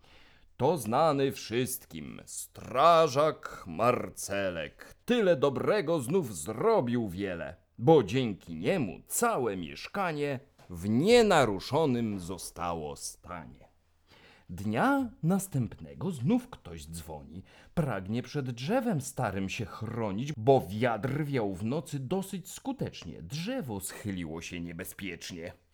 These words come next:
Marcelek zaraz rusza z kopyta, potężną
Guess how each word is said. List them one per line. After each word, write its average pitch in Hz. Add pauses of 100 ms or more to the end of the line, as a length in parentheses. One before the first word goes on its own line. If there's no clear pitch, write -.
(300)
Marcelek 127
zaraz 107
rusza 175
z -
kopyta, 107 (100)
potężną 196